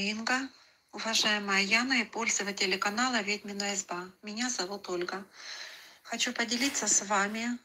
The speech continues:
как я избавилась от боли в пятке. По медицинским показаниям у меня была пяточная шпора. А, кто знает, это острая боль в пятке, и совершенно невозможно,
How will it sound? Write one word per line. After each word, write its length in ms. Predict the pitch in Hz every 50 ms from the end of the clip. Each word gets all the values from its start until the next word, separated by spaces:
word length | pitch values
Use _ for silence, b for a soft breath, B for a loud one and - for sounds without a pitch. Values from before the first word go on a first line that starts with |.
| - -
как 280 | - 208 208 208 - -
я 100 | 214 214
избавилась 600 | 208 196 202 202 196 196 196 214 220 233 233 - -
от 160 | 202 196 185
боли 280 | 196 202 196 190 - 214
в 140 | 208 202 -
пятке. 500 | - 202 180 - - - - - - 185 190 190 - _ _ _ _ B B B B B B B B B B B -
По 80 | 220
медицинским 720 | 220 226 226 220 233 247 247 - 269 262 247 - - 233 214
показаниям 640 | 233 220 - 233 220 247 277 285 269 247 214 208
у 40 | 208
меня 340 | 214 214 214 214 226 233 240
была 300 | 226 214 196 208 214 214
пяточная 680 | - - 202 202 202 202 196 - - - 202 202 202
шпора. 520 | 196 - - - - 175 165 165 170 175 180 190 190 _ _ _ _ B B B B B B B B B B B B B B B B B _ _ _ _ -
А, 520 | 240 - 202 208 202 196 190 185 185 -
кто 240 | - - - - 247
знает, 500 | 233 - 247 254 277 277 262 226 208 -
это 180 | 202 196 214 214 220
острая 380 | 240 240 - - 220 202 202 196
боль 200 | 196 202 202 190
в 100 | 185 -
пятке, 600 | - 226 233 240 240 - - - 202 190 190 196
и 40 | 196
совершенно 640 | - - - - 165 - - - 226 220 226 220 208
невозможно, 920 | 196 196 196 196 196 - 196 196 208 214 - 208 196 190 190 190 185